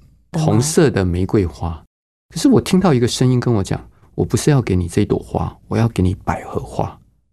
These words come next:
Speaker 1: 我听到这个，这个声音以后，这个图画就不见了。所以那时候我也开始为未来来祷告。
Speaker 2: 得到了上帝话语的启示，会开始去注意自己周遭跟百合花一切相关的人事物吗？
Speaker 1: 对啊，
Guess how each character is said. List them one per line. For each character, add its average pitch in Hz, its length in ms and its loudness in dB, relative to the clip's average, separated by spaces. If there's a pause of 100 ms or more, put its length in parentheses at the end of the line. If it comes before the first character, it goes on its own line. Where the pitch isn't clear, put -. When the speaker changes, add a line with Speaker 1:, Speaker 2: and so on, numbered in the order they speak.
(140)
Speaker 1:
我 120 160 -2
听 208 200 2
到 226 100 4
这 214 100 0
个， 151 140 2 (100)
这 - 80 0
个 208 80 4
声 165 240 4
音 160 140 6
以 98 120 0
后， 123 240 -2 (140)
这 - 120 -2
个 208 60 4
图 - 180 -2
画 151 140 2
就 - 120 -6
不 - 120 -16
见 113 340 -4
了。 - 80 -20 (680)
所 - 140 -2
以 135 40 4
那 165 140 4
时 165 140 2
候 139 60 6
我 101 80 6
也 90 120 2
开 - 300 -2
始 - 320 -4 (340)
为 139 160 2
未 120 200 2
来 87 240 -2
来 87 140 -4
祷 - 280 -6
告。 - 280 -4 (480)
Speaker 2:
得 185 140 2
到 233 180 4
了 175 120 2
上 262 320 0
帝 196 100 2
话 214 280 2
语 156 80 0
的 147 120 -4
启 - 320 -2
示， 170 320 2 (160)
会 320 160 0
开 311 280 -2
始 165 160 0
去 208 240 0
注 202 260 2
意 190 160 -2
自 185 200 -4
己 - 300 -6
周 180 280 2
遭 170 280 2
跟 175 240 2
百 139 280 -2
合 147 260 -4
花 175 240 0
一 143 100 -4
切 165 260 0
相 170 340 2
关 165 220 2
的 160 120 2
人 143 240 -2
事 175 200 0
物 120 40 4
吗？ - 0 -
Speaker 1:
对 110 120 4
啊， 104 440 0